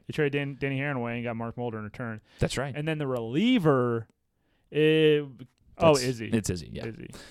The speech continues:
Speaker 2: So Izzy was eight million seven hundred fifty thousand. Mulder was a million less
Speaker 1: Because
Speaker 2: than him.
Speaker 1: Izzy got injured that year, and that's why Wainwright came in close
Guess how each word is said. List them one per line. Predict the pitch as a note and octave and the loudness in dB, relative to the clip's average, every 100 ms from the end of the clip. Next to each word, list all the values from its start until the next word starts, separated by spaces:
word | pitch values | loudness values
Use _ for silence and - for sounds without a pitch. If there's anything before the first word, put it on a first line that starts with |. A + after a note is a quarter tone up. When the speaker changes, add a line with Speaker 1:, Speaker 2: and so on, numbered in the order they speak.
| - | -2
Speaker 2:
So | - | 4
Izzy | D3+ D#3 F#3 | 4 4 4
was | E3+ C#3 - | 4 2 -2
eight | C#3 D#3 | -2 0
million | C#3 C#3+ C#3+ C3 | 2 2 2 2
seven | C#3+ C3+ | 2 2
hundred | C3 B2 | 0 0
fifty | A#2 A2+ | -2 0
thousand. | - A2+ G#2+ G#2+ G#2+ | 4 4 4 2 -2
Mulder | A2+ A#2 A#2 | 2 6 6
was | A2 G2 - | 6 4 0
a | A2+ | 0
million | G2+ G2+ G2 | 2 2 2
less | - | 4
Speaker 1:
Because | G#3 F3 | 6 6
Speaker 2:
than | F#2+ | 6
him. | |
Speaker 1:
Izzy | F#3 | 4
got | F3+ E3+ | 6 6
injured | E3+ G3 E3+ | 6 4 6
that | C#3+ C3+ | 6 4
year, | B2+ C3 | 4 2
and | B2+ | 2
that's | C#3+ - | 0 2
why | C3 | 0
Wainwright | A#2+ D#3 F3 B2 | 2 0 0 -2
came | - A#2 | -4 -8
in | G#2 | -8
close | C#3 C#3 A#2 - - | -6 -4 -6 -12 -20